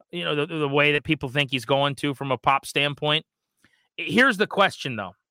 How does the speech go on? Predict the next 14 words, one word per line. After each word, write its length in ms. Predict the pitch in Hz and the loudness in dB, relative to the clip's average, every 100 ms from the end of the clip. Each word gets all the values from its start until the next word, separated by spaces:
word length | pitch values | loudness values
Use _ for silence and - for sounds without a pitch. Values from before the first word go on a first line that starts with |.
| _ _ _ _ _ _ _ | _ _ _ _ _ _ _
'cause 160 | - 139 | -6 0
you 60 | 170 | 2
don't 180 | 220 | 2
really 220 | - 240 220 | 4 4 4
worry 300 | 202 202 190 | 4 2 4
about 260 | 180 180 | 2 2
the 100 | 180 | 0
run. 360 | 156 131 123 139 _ _ _ | 0 0 0 -6 _ _ _
You 80 | 135 | 0
don't 180 | 156 202 | 2 2
worry 200 | 214 202 | 2 2
about 260 | 190 190 - | 4 2 2
the 60 | |
pop. 380 | - 139 120 131 | -4 -2 -2 -4